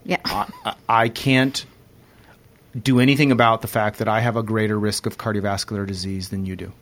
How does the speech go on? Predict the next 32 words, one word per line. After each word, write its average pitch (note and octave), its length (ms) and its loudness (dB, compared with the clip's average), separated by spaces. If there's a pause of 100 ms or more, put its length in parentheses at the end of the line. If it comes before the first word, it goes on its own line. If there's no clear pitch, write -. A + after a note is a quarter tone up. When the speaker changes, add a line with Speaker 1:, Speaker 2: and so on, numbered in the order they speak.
Speaker 1:
Mm-hmm. E3 360 -4
Speaker 2:
as G#2 140 -6
a G2 60 -4
female. F#2+ 400 -8 (840)
I B2 140 4
actually A#2+ 360 2
have A#2+ 140 2
a B2+ 60 2
great B2 240 0
family B2+ 300 0
history. B2+ 440 -4 (220)
No A2 300 0
real A#2 560 0
cardiovascular A#2+ 640 0
disease. F#2 380 -6
That's F#2 220 -8 (340)
great, B2+ 360 0 (160)
but - 120 2
I A#2 60 2
didn't B2+ 140 4
Speaker 1:
Mm-hmm. A#2 60 2
Speaker 2:
do A#2+ 60 0
anything G#2+ 260 0
to - 100 -12
earn A#2 200 0
it. - 180 -6 (120)
Speaker 1:
Yeah. F#3 160 -2 (220)
Speaker 2:
It's - 120 -2
a B2+ 40 4
non-modifiable A2 1300 0 (640)
risk A#2+ 260 2
factor. F#2+ 500 -8